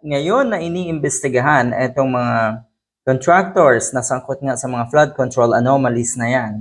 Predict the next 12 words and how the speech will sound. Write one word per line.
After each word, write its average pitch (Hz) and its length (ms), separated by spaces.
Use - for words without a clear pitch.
aba, 117 240
nagulantang, 120 880
ah, 113 180
nayanig 151 560
ang 135 240
buong 127 680
community 175 880
netong 147 320
mga 127 240
ulupong 135 480
ni 127 80
Digong 127 580